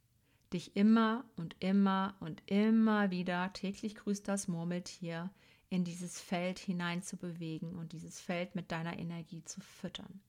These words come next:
Punkt zwei, schau erstmal nach dir. Stürz dich nicht gleich in neue Abenteuer. Hm, lern dich erstmal wieder kennen.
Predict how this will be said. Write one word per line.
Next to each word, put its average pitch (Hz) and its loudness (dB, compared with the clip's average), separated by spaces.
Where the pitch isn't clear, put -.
Punkt 180 -2
zwei, 180 -2
schau 190 0
erstmal 185 0
nach 185 -2
dir. 175 -4
Stürz - -2
dich 202 -6
nicht 196 2
gleich 185 0
in 180 -2
neue 180 0
Abenteuer. 160 -6
Hm, 170 -6
lern 190 4
dich 214 0
erstmal 214 2
wieder 175 -4
kennen. - -10